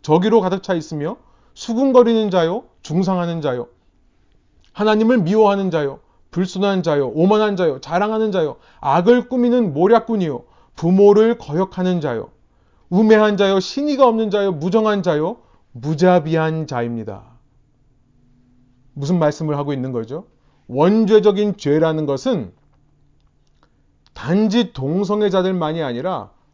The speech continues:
우리 모두가 받고 있는 유혹이라는 것을 말씀하고 있어요.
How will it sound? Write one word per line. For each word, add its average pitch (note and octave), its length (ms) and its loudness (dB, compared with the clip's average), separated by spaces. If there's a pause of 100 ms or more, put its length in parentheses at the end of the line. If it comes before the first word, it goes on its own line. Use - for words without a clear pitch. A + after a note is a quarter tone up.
(100)
우리 F3+ 300 -2
모두가 E3 720 -2
받고 D3 420 -6
있는 D3 500 -8
유혹이라는 D#3+ 640 -4
것을 B2 220 -6
말씀하고 A2 500 -12
있어요. - 200 -20